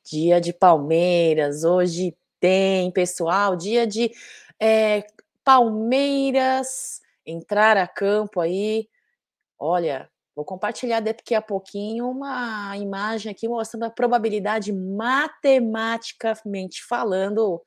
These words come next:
depois da, do final da rodada de ontem, o negócio melhorou assim, ó, num grau ali em cima, né?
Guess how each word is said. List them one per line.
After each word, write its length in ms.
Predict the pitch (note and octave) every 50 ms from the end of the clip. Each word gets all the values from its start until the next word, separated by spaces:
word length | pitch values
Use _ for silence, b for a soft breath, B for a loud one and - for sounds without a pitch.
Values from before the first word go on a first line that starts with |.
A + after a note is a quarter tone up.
| _ _ _ _ _ _ _ _ _ _ _ _
depois 600 | - D3+ E3 E3 - G3 G3 G#3 G#3+ G#3+ F#3+ F3+
da, 800 | F#3 G3 F#3+ F#3 F#3 F3+ F3 F3 E3+ E3+ E3+ E3 E3 D#3 D3+ D3 - _ _ C#3+
do 160 | D3 F3 E3+
final 320 | - G3 F3 E3+ F3 F3+
da 80 | F3 E3+
rodada 440 | E3+ F3 F3 E3 E3 E3 E3 E3 E3
de 200 | D#3 D#3+ D#3 D3+
ontem, 840 | D3+ D#3+ F3 G3 G#3 - D4 D4 C#4+ C4+ A#3+ G#3+ F#3 E3 C#3+ D3 _ _ _ _ _ _ _ _ _ _ - -
o 60 | - D#3
negócio 420 | D3+ D3 D3+ D3+ E3 - - -
melhorou 480 | A#3+ B3+ C4+ C#4 B3+ A3+ G#3 G#3 A3 B3
assim, 380 | B3+ - - - C4 C4 B3
ó, 240 | A#3 A#3+ B3 B3+ C4+ - _ _ _ _ _ _ _ _ -
num 220 | A3 A#3 A#3 A3+
grau 400 | G#3+ G#3 G3+ G3+ G#3 A3 A#3+ A#3
ali 180 | G#3+ A3+ A#3 A#3
em 120 | C4 D4
cima, 580 | - - - - G#3+ G#3+ A3+ B3 C4 C#4+ D4+ - _ _ _ _ _ _ _ _ _ _ _ -
né? 300 | G#3 A#3 B3+ C#4+ C#4